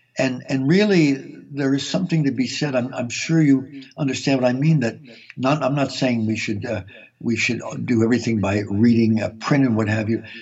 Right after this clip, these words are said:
but there's something about hearing something, seeing something, reading something, and then sometimes sitting back and reflecting upon what took place. That's hard to do if you're out with a person you're in love with or a person you're,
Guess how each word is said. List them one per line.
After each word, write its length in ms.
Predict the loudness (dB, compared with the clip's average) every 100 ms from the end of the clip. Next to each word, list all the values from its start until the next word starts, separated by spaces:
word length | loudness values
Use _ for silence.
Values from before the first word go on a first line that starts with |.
| -18 -12
but 120 | -6
there's 160 | -4 0
something 380 | 4 4 4
about 400 | 2 2 0 0 -6 -20 _ _ _
hearing 380 | 0 4 2 0
something, 580 | -4 -6 -6 -6 -8 -10 _ _ _ -20
seeing 420 | -10 0 2 4
something, 520 | 2 -2 -6 -4 -8 -2
reading 320 | 2 2 2
something, 520 | 0 -4 -6 -8 -10 -12 -20 -20 _ -8
and 140 | -4
then 180 | 0 0
sometimes 960 | 0 -2 0 0 -2 0 0 2 0 -2
sitting 400 | -6 -4 -2 0
back 300 | 0 0 -2
and 160 | -8 -8
reflecting 680 | -10 -6 -4 -4 -6 -6
upon 320 | -6 -4 -2
what 120 | -2 -2
took 340 | -4 -6 -4
place. 420 | 0 2 2 -2 -10 -16 -16 -8 -2
That's 180 | -2
hard 360 | 0 2 2 2
to 60 | -2
do 400 | 0 0 -2 -8 -20 -18
if 120 | -12
you're 180 | -4 2
out 180 | 2 2
with 120 | -4
a 80 | -6
person 400 | -8 -8 -6 -6
you're 160 | -4 -4
in 60 |
love 240 | -2 -2 -2
with 240 | -4 -4
or 120 | -6
a 60 | -6
person 360 | -4 -4 -4
you're, 240 | -2 -2